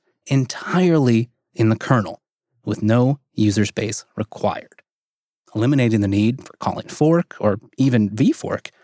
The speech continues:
and eliminating some of the overhead that comes from having to copy page table information. Now, we should probably stress here that this work is really just getting started,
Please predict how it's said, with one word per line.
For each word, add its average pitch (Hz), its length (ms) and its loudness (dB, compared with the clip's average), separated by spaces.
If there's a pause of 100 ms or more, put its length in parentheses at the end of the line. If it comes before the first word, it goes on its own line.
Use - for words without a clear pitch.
(420)
and 143 260 2
eliminating 196 560 2
some 165 160 0
of 147 60 0
the 127 140 -2
overhead 147 460 0
that 107 100 -6
comes 139 300 0
from 110 260 -2
having 285 260 -2
to 269 60 -4
copy 170 540 -2 (100)
page - 380 -2
table - 300 0
information. - 540 -12 (1160)
Now, 147 220 2 (300)
we 220 120 4
should 233 360 0
probably 180 320 2
stress 147 340 0
here 135 180 2
that 117 180 -2
this - 220 -2
work 117 240 0
is 113 200 -6 (200)
really 170 440 0
just - 460 -4
getting 110 300 0
started, - 560 -4